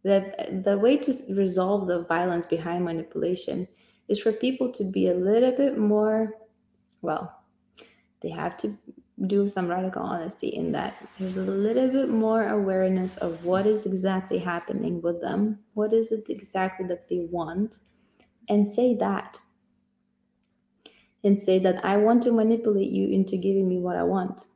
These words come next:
I want to convince you to think this or that way about me. I want to control your feelings. I want you to feel happy about me.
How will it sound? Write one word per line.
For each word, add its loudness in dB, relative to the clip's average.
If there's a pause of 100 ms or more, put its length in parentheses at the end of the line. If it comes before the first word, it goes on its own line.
(280)
I 2
want 0
to -6
convince 2
you -2 (380)
to -6
think -2
this -2
or -2
that -4
way 0
about -4
me. -4 (1080)
I 2
want 2
to -4
control 0
your 0
feelings. -2
I -2
want -6
you -2
to -8
feel -2
happy -4
about -6
me. -8